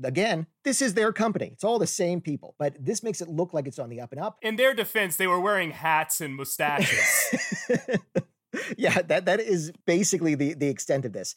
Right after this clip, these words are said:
Speaker 1: And honestly, it, it largely works. They think this is okay. So what Credit Mobilier is, is able to do at this point is charge whatever they want. They have a guy, uh, do a survey and say that the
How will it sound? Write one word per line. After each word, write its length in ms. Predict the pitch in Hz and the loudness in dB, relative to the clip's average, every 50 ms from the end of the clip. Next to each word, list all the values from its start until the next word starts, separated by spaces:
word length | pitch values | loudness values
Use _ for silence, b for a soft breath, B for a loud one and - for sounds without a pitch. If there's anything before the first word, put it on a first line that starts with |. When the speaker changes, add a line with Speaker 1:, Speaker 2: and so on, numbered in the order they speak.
| _ - | _ -2
Speaker 1:
And 240 | 156 156 160 156 - - | 0 0 0 -2 -4 -6
honestly, 340 | 180 226 269 - - 226 208 | -6 -4 -4 -4 -4 -8 -4
it, 260 | 214 208 214 233 208 - | -2 -2 -2 -2 -6 -8
it 180 | 254 254 202 165 | -8 -8 -8 -6
largely 460 | 190 202 233 262 262 233 202 240 233 | -6 -4 -2 -2 -2 -2 -4 -10 -12
works. 340 | 214 254 277 240 - - - | -6 -2 -2 -2 -2 -4 -8
They 140 | 180 180 | -10 -10
think 180 | 175 - 190 185 | -6 -6 -6 -6
this 140 | 180 165 165 | -6 -8 -8
is 100 | 160 151 | -8 -8
okay. 440 | 156 151 - - 214 202 143 117 - | -8 -8 -4 -2 -2 -2 -2 -4 -6
So 320 | - - 160 160 156 - - | -6 -4 -2 -2 -2 -4 -8
what 340 | - 156 190 185 180 - - - | -8 -6 -6 -6 -4 -6 -10 -8
Credit 200 | - 220 220 196 | -4 -4 -2 -2
Mobilier 320 | 170 160 160 185 180 170 165 | -2 0 0 0 0 0 0
is, 100 | 147 165 | -2 -4
is 220 | - - 156 139 | -8 -8 -4 -4
able 180 | 165 165 147 120 | -4 -4 -2 -4
to 80 | 139 127 | -6 -2
do 180 | 147 202 202 | 0 2 0
at 80 | 175 - | 2 0
this 140 | 170 151 - | -4 -8 -8
point 300 | - 175 165 147 135 - _ | -8 -8 -8 -8 -8 -6 _
is 320 | 160 160 165 139 - - - | -2 -2 0 -2 -4 -8 -8
charge 680 | - - - - 180 165 170 196 208 214 214 175 165 | -8 -8 -6 -4 -4 -2 -2 0 0 0 0 -2 -4
whatever 560 | 139 139 165 165 - - 170 180 180 190 190 | -2 -2 -2 -2 -2 -2 -4 -2 -2 -2 0
they 120 | 170 175 | 0 0
want. 420 | 170 147 151 160 160 127 101 - 170 | 0 0 -2 -2 -4 -4 -8 -8 -2
They 120 | 190 202 | 0 0
have 180 | 196 196 202 190 | 0 0 0 -2
a 40 | 165 | -4
guy, 500 | 135 135 160 160 165 170 180 180 170 b b - | -2 0 0 0 2 2 0 0 -2 b b -8
uh, 100 | 139 131 | -8 -8
do 240 | 117 131 165 151 | -4 -2 -2 -2
a 60 | 143 127 | -2 -2
survey 520 | - - 180 180 175 160 175 170 165 160 | -4 -2 0 0 2 2 2 0 0 -2
and 120 | 156 135 | -4 -8
say 160 | - - 165 151 | -6 -6 -4 -4
that 200 | 139 139 - _ | -6 -6 -8 _
the 240 | 143 131 131 123 | -8 -6 -6 -8